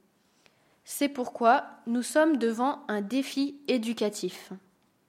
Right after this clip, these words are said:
Fin de citation. Dans ce contexte,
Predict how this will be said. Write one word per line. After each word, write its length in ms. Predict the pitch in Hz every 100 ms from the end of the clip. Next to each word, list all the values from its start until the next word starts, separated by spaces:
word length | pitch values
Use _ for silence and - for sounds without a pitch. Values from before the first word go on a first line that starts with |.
| _ _ _ _ _ _ _ _ _ _ _ - _ _
Fin 160 | -
de 100 | 226
citation. 500 | 220 208 190 - 190 - _ - _ _ _ _ _ _ _ _
Dans 180 | 214 247
ce 140 | 247
contexte, 640 | 285 247 233 262 - -